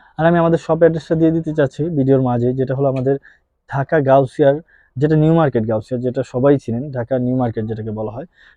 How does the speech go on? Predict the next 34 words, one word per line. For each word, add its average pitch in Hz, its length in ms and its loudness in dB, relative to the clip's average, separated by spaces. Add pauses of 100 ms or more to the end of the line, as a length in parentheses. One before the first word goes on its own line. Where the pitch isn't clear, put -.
(140)
ঢাকা 139 340 2
গাউসিয়ার 143 560 4
একেবারে 170 400 2
দেওয়াল 156 360 6
ঘেঁষে 135 300 -2
স্মাইল 170 320 0
ম্যানশনের 143 400 -4
চতুর্থ 175 420 -6
তলা, 180 180 0
তেরো 143 160 0
নম্বর 120 200 -4
শপ। 117 180 -10
আমাদের 120 240 -4
অবশ্যই 135 320 -2
আসবেন, 160 260 0
সব 160 180 -10 (480)
ভিজিট 160 260 2
করবেন। 190 220 4 (520)
আহ, 147 240 -2
আসার 175 240 2
পরে 175 160 4
যদি 170 200 2
দেখা 165 240 0
যায়, 165 120 2 (160)
আহ, 143 120 2
চিনতে 151 260 -4
প্রবলেম 147 380 0
হয়, 131 180 -6
আমাদের 127 240 -4
কল 139 220 4
দিলে 139 160 4
আমরা 123 260 -2
আপনাদেরকে 117 400 -8
রি-, 127 380 -6